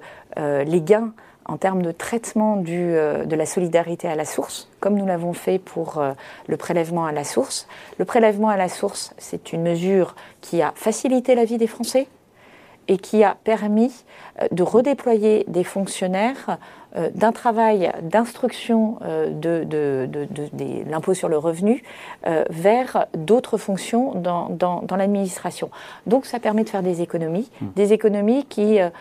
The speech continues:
Speaker 1: sont gagnantes pour les Français
Speaker 2: Hmm.
Speaker 1: et gagnantes, euh, pour nos fonctionnaires.
Speaker 2: Dans cet entre-deux tours, Agnès Pannier-Runacher, il y a eu beaucoup de nouvelles dépenses qui ont été annoncées par Emmanuel Macron, notamment, euh, le chèque alimentation, même si c'est encore un petit peu flou pour l'instant,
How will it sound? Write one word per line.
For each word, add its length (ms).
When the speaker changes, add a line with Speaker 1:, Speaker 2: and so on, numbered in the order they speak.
Speaker 1:
sont 240
gagnantes 360
pour 120
les 80
Français 380
Speaker 2:
Hmm. 140
Speaker 1:
et 60
gagnantes, 500
euh, 340
pour 160
nos 220
fonctionnaires. 400
Speaker 2:
Dans 140
cet 240
entre-deux 340
tours, 140
Agnès 200
Pannier-Runacher, 540
il 40
y 20
a 40
eu 40
beaucoup 240
de 240
nouvelles 220
dépenses 280
qui 80
ont 40
été 100
annoncées 260
par 120
Emmanuel 240
Macron, 360
notamment, 520
euh, 340
le 80
chèque 220
alimentation, 480
même 100
si 220
c'est 100
encore 180
un 60
petit 100
peu 100
flou 140
pour 140
l'instant, 280